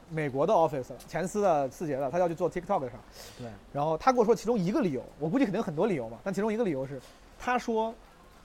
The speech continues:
Speaker 1: 在上海，
Speaker 2: 嗯。
Speaker 1: 在中国，
Speaker 2: 嗯。
Speaker 1: 大家对于什么时间该干什么事儿，这个 deadline，
Speaker 2: 啊。
Speaker 1: 这个整体的这个，呃，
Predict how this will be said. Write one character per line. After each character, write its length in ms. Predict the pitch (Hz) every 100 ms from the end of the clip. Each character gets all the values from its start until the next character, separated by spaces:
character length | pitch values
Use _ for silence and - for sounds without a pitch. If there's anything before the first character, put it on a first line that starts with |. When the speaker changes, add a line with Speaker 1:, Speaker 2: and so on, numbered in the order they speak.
| -
Speaker 1:
在 160 | 233
上 260 | 185 302 214
海， 140 | 139 110 131 143
Speaker 2:
嗯。 240 | 147 139
Speaker 1:
在 140 | 123 170
中 220 | 247 262
国， 200 | 123 117
Speaker 2:
嗯。 340 | 147 147 131 104 - - - -
Speaker 1:
大 100 | 220
家 160 | 202 202
对 180 | 208 180
于 380 | 156 165 175 185 285
什 180 | - 151
么 260 | 175 196
时 300 | 190 - 156
间 220 | 156 180 175
该 120 | 185
干 140 | 185
什 100 | 156
么 80 | 139
事 120 | -
儿， 100 | 165
这 60 | 131
个 80 | 151
deadline， 440 | 165 175 180 143 117
Speaker 2:
啊。 260 | 135 131 98 85 - - - - - - -
Speaker 1:
这 120 | 208
个 120 | 165 143 - -
整 200 | - 185
体 100 | 202
的 100 | 151
这 120 | 160
个， 340 | 175 156 147 143 147
呃， 140 | 170